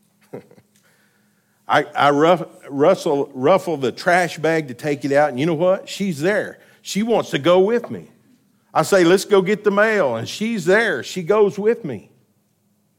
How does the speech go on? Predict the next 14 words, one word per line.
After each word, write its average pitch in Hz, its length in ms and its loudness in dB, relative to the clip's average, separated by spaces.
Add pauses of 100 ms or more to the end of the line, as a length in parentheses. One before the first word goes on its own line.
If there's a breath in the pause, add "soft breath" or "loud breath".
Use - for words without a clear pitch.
(1400)
I 127 100 0
sit - 280 -2
in 139 40 -14
a 123 60 -2
chair, 123 480 -2
and - 1500 -20
she - 140 -18
comes 110 320 -6
and 92 120 -8
lays 98 220 -4
her - 100 -18
head 104 280 -10
on 73 200 -18
my, 76 160 -20